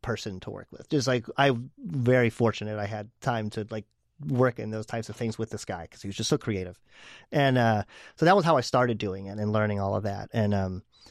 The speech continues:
so it, basically it just kept happening, and we would, had some success doing them, and they were going very well. And so we just kept getting more seating kits, and gradually, like,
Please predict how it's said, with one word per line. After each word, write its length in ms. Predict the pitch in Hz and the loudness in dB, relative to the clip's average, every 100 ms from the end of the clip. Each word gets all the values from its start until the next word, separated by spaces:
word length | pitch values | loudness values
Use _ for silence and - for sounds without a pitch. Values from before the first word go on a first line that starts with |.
| _ - - _ _ _ | _ -20 -20 _ _ _
so 380 | - 165 147 147 _ _ _ 311 | 2 6 6 2 _ _ _ -6
it, 440 | 185 202 170 147 | -2 0 -2 2
basically 340 | 120 143 131 127 | 2 4 4 2
it 60 | |
just 140 | 120 - | 2 0
kept 200 | 120 - | -2 -4
happening, 440 | 113 - 90 76 | -8 -6 -8 -2
and 140 | 131 120 | 2 4
we 120 | 123 | 4
would, 260 | 117 120 | 4 2
had 260 | 104 120 117 | 2 2 0
some 220 | - 120 | 0 2
success 680 | - 127 - 151 - - - - | 2 -2 0 -2 -2 -12 -16 -2
doing 280 | 143 175 113 | 2 4 2
them, 160 | 98 | 0
and 120 | 113 117 | 2 4
they 80 | |
were 260 | 113 117 107 - | 4 4 0 0
going 260 | 127 120 117 | 4 4 4
very 220 | 113 107 | 2 0
well. 280 | 104 143 123 | 2 4 4
And 100 | 104 | 2
so 120 | 117 | 2
we 120 | 107 | 2
just 360 | 95 117 - _ | 0 -2 -4 _
kept 380 | - 117 - _ | -6 -6 -6 _
getting 400 | 117 104 90 95 - _ 170 | -4 -2 -4 -10 -16 _ -4
more 580 | 104 110 110 101 92 - _ - | 2 4 4 2 -4 -14 _ -6
seating 340 | - 127 104 | 0 2 2
kits, 240 | 92 - | -2 -4
and 140 | 110 104 | 0 2
gradually, 560 | 117 127 131 113 107 | 4 4 4 4 4
like, 200 | 104 110 | 2 -2